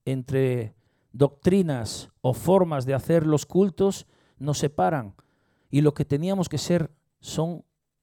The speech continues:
unidad, unidos. Es lo que Dios quiere, es la voluntad de Dios.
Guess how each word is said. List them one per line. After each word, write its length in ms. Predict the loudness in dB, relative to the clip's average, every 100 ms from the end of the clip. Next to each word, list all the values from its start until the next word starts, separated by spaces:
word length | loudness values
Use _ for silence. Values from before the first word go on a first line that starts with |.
| _ _
unidad, 500 | -4 -2 0 0 -2 -4
unidos. 600 | -4 0 -2 -2 -6 -10 _ _
Es 380 | -2 0 0 -8 _ _ _ _ 0
lo 200 | 0 2
que 100 | 2
Dios 240 | 2 0
quiere, 320 | 0 0 0
es 80 | 0
la 100 | 0
voluntad 440 | 2 0 0 -2
de 120 | 0 0
Dios. 380 | 0 0 -6